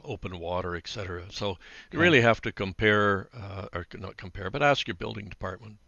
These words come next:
Speaker 1: uh, for their thoughts on. In terms of non-high win-, wind areas, most will allow you to get rid of those, uh, hurricane ties if you're using a longer panel.
Speaker 2: Right.
Speaker 1: Because the,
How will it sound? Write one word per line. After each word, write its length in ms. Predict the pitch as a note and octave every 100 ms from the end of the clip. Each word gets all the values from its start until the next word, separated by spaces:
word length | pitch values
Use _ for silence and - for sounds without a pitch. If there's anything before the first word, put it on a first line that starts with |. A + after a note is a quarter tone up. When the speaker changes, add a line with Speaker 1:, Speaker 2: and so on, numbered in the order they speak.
| G2
Speaker 1:
uh, 260 | F2 E2 D#2 _ _ - -
for 140 | - A2+
their 180 | G2 G2
thoughts 400 | G#2 F2+ - F#2+
on. 180 | F2+ - - - -
In 140 | G#2+
terms 340 | - C3+ A#2
of 120 | G#2+ F#2+
non-high 760 | G2 G#2+ A#2+ D3 A#2 - C2+
win-, 420 | F#2 B2 B2 B2 -
wind 260 | B2 B2
areas, 420 | A2+ A2+ A#2+ A2
most 540 | A2+ A2+ A#2+ C3+ D#3 -
will 160 | C3
allow 220 | A#2 A2 G#2+
you 100 | G#2
to 160 | G#2
get 160 | G2+ G#2+
rid 180 | G#2 G2+
of 80 |
those, 400 | G2 F#2+ - - B2
uh, 300 | A2 G2 F#2 G2 _ _
hurricane 440 | - E3 C3 A2 G2+
ties 480 | G#2 F#2 F#2+ G2+ - _
if 300 | C3+ B2 -
you're 120 | A#2+
using 340 | G#2+ G2+ G2
a 40 | F#2
longer 340 | F#2 F#2 F2
panel. 460 | - G#2 G2 D#2+ - _ _ _
Speaker 2:
Right. 240 | G#2+ G#2
Speaker 1:
Because 320 | F#2+ G#2 -
the, 80 | -